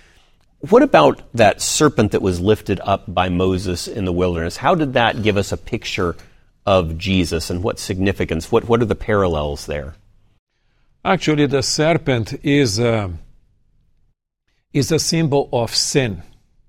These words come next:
Speaker 2: of evil. And that,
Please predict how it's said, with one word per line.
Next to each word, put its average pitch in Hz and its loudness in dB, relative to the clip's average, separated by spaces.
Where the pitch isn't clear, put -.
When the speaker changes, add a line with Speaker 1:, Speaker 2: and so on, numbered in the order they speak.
Speaker 2:
of 127 0
evil. 104 -2
And 151 4
that, 233 2